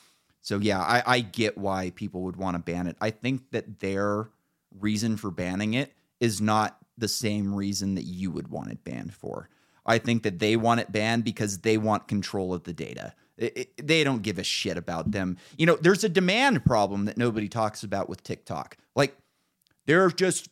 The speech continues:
fil-, they're showing our kids all this and that and blah, blah, blah. It's like, yeah, the kids are also picking up the phone, and you're the one buying it for them. So, like,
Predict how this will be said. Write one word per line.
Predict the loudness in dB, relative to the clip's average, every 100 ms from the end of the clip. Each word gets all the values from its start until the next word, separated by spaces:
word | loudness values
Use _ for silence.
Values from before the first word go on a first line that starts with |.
| 4
fil-, | 6 6 2
they're | 2 4 4
showing | 2 2 4 4 4
our | 2 2
kids | 4 4 4 2
all | 2 4
this | 4 2
and | 0 0
that | 0
and | 2
blah, | 2
blah, | 2
blah. | 2
It's | 2 -2
like, | -2
yeah, | 0 0
the | 0 -4
kids | 0 -2 4
are | 4
also | 4 2
picking | -2 -2 0 -2
up | -2
the |
phone, | -6 -2 -4 -4 -12 _ _
and | 2 6
you're | 8
the | 6
one | 4 4
buying | 4 2 2 -2
it | -6
for | -10 -10
them. | -8 -10 -12 _ _
So, | 2 6
like, | 6 4